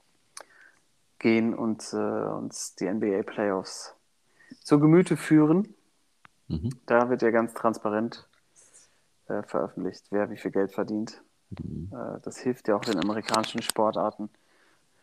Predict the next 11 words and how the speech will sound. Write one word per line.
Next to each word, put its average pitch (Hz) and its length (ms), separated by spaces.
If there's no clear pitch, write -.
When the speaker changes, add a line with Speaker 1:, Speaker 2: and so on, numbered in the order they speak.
Speaker 1:
Immer 147 240
ganz, 139 340
steht 156 240
ja 151 80
mittlerweile 139 400
ganz 131 200
gut 135 160
zu 135 120
Gesicht, 127 340
dass 117 140
sie 113 240